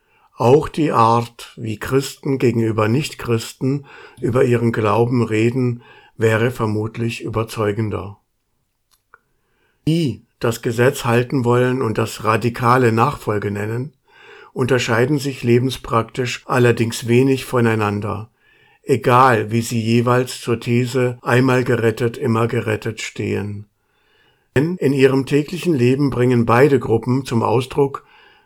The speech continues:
dass sie die Gnade Gottes und seine Veränderung nicht brauchen.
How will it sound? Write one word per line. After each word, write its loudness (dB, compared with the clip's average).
dass 0
sie -4
die -4
Gnade 2
Gottes -2
und -2
seine 2
Veränderung 0
nicht -2
brauchen. -4